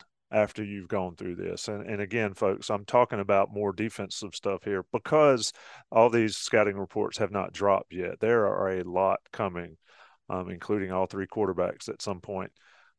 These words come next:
uh, down the line here. But as far as realistic expectations, Jason, I think,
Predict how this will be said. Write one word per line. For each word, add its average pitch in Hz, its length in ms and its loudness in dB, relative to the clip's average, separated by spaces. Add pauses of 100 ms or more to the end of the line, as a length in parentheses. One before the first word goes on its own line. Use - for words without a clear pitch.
uh, 104 160 -10 (100)
down 101 240 0
the 92 80 -8
line 92 240 -2
here. 95 220 -4
But 110 160 2
as 107 140 2
far 170 240 6
as 135 100 2
realistic 151 640 6
expectations, 117 920 0
Jason, 90 420 -6
I 104 100 -2
think, 123 300 0